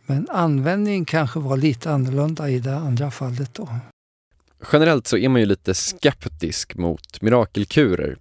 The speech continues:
Speaker 2: som ska kunna hjälpa alla typer av företag. Så jag frågar Lars-Erik Unestål om det här. Hur ska man kunna hjälpa ett åttiotalets P K-banken med klassiska börshajar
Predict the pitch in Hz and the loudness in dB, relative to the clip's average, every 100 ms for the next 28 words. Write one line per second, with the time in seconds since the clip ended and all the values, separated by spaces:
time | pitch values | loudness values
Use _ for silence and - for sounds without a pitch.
0 | - - 78 - - 87 92 87 - 82 | -12 -10 -10 -10 -6 0 0 0 -4 -6
1 | - 117 104 113 - 78 - - 52 - | 2 2 4 2 0 -6 -6 -8 -8 -6
2 | 90 69 - 50 57 - _ _ - - | -4 -4 -6 -8 -8 -14 _ _ -20 -20
3 | - - - - - _ 123 135 - - | -20 -6 0 0 0 _ 4 4 2 4
4 | 160 143 160 110 92 - 85 85 87 64 | 4 6 4 4 2 0 -2 -2 -4 -4
5 | - - 64 92 - - _ _ _ - | -8 -8 -8 -8 -8 -10 _ _ _ -20
6 | - - _ 147 135 - - 123 113 113 | -20 -20 _ 2 4 0 0 2 2 4
7 | 117 107 - 117 90 - - 107 - - | 4 2 2 2 2 0 -4 -2 -2 -4
8 | - 110 98 90 - - - - 113 92 | 0 2 2 2 -2 -8 -10 -4 0 0
9 | - 92 117 117 98 - 80 76 78 78 | 0 2 4 4 -2 -4 -6 -6 -8 -8
10 | 73 - 92 - 87 - 82 85 90 104 | -8 -2 -2 0 -4 -4 -4 -4 -2 -2
11 | - - 120 120 101 92 87 | -2 -2 2 2 4 2 2